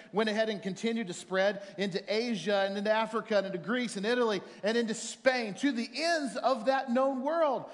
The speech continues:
And we know that that gospel message has crossed oceans, and it has come to the United States. It has come all the way, believe it or not, to Bella Vista, Arkansas.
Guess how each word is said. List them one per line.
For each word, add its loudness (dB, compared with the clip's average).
And 0
we 2
know 4
that 2
that 2
gospel 2
message 0
has -2
crossed 2
oceans, 0
and 2
it 2
has -2
come 2
to -6
the 0
United 0
States. 0
It -2
has -2
come 0
all 8
the 4
way, 8
believe 4
it 2
or 4
not, 2
to -2
Bella 2
Vista, -4
Arkansas. -4